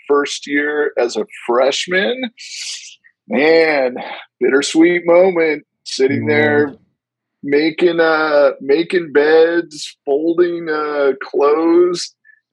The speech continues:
Speaker 1: and seeming like it was six months ago that I was changing her diapers. So, uh,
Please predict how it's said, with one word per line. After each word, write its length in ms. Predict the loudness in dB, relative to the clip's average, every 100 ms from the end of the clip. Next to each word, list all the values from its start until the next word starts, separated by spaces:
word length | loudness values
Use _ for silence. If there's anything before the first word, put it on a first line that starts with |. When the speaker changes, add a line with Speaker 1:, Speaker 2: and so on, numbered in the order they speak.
| _ _ -12
Speaker 1:
and 220 | -8 -6
seeming 380 | -2 0 0 0
like 220 | 0 0
it 100 | 0
was 220 | -2 -2
six 280 | -2 -2 -4
months 320 | -2 -2 -2
ago 260 | 0 2 4
that 100 | 2
I 60 |
was 160 | 0 -2
changing 440 | -6 -8 -2 0
her 120 | 0 -2
diapers. 840 | 0 4 2 2 2 2 2 -2
So, 540 | -2 0 0 0 0 0
uh, 420 | -2 -2 -2 -4